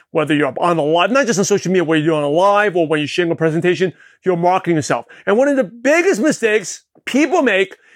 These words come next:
is that they spend more time talking to the, about the solution than about the problem. I'll give an example. In a network marketing presentation, you see, like, the lifestyle change.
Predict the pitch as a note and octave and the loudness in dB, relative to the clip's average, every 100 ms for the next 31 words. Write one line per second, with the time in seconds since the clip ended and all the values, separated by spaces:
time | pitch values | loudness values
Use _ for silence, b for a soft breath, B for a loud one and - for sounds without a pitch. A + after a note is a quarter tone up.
0 | b b A3+ A#3 B3 G#3+ A#3 G#3+ G#3+ - | b b 0 2 2 2 -2 0 -2 -2
1 | - A#3 G#3+ A3 C4+ E4 E4 F3+ G3+ G3 | -2 -2 0 0 2 2 0 0 0 2
2 | G3+ D#3 _ _ _ - _ - F#3+ A3 | 0 -4 _ _ _ -20 _ -4 0 0
3 | G3 G3 G3 F#3+ G3 B - F3+ G3+ G3 | 0 -2 0 0 -4 B -6 -2 -2 -2
4 | F#3+ - G3+ G#3+ B3 F4+ - - F3+ F3 | -2 -2 -2 0 2 0 0 -2 -2 -4
5 | b b b D#3+ F#3+ G#3 G3+ F#3+ F#3 F3 | b b b -2 0 0 -2 -2 0 -2
6 | D#3 - D#3+ D#3 C3+ A2 _ - D3 A#3+ | -4 -2 0 0 -4 -12 _ -6 -2 0
7 | C4 G3+ C4 A3 F#3+ F#3 F3+ F#3+ G3+ G3 | 0 2 0 0 -2 0 0 2 2 2
8 | A3 C4 A#3 G3+ F3+ F3+ F3+ C#3+ E3+ B | 0 0 0 0 -2 0 0 -2 -4 B
9 | B - D#3 F#3+ G3 F3 G3 B3 D4 - | B -6 -2 0 0 0 2 2 0 0
10 | G#3+ F3+ - D#3+ C3 B2+ | 0 0 -2 -4 -4 -10